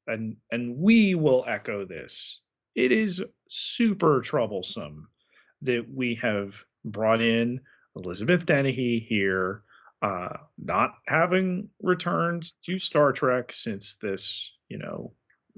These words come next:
really important in the course of the franchise, two-part episode, uh, nineteen ninety, right? Uh, and comes back and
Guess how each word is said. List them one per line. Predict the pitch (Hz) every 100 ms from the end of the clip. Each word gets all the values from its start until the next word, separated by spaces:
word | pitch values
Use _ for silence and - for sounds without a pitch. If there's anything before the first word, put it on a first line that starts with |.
| - _ _ _ _ -
really | 143 156 180 175 180 175 165
important | 143 131 - 151 143 143 135
in | 117
the | 110 107
course | - 143 131
of | 143 113
the | 113
franchise, | 120 117 104 110 101 98 95 104 -
two-part | - 151 151 143 131 131 _
episode, | 104 104 95 107 95 101 95 - - - - - -
uh, | 101 90 87 - _ _ -
nineteen | 92 - 120 120 120 117 _ -
ninety, | 110 151 226 269 - _ _ _
right? | - 123 247 311 - _ _ _ _ - _ -
Uh, | 113 101 92 90 -
and | - 110
comes | 113 214 226
back | - 160 147 147 - _ _ _ _
and | 175 180 185 180 180